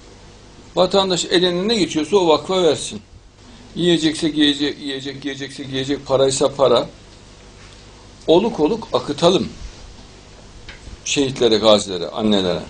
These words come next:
Değil mi? O vakfın arabalar olsun, anneleri ziyarete gitsin. Gençler, değil mi? Alıp, e, efendim, o evlerde, e,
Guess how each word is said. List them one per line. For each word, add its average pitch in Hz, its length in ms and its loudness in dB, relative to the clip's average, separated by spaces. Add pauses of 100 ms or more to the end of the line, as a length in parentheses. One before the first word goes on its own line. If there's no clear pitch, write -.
(680)
Değil 185 100 0
mi? 196 60 2
O 139 300 6
vakfın 143 460 4
arabalar 135 500 4
olsun, 131 380 2
anneleri 127 400 0
ziyarete 127 440 2
gitsin. 117 480 -4 (720)
Gençler, 127 480 2 (920)
değil 156 140 -2
mi? 120 80 -4
Alıp, 117 360 0 (400)
e, - 40 -6
efendim, 104 600 -8 (140)
o 123 200 -2 (180)
evlerde, 113 640 0 (760)
e, - 40 -10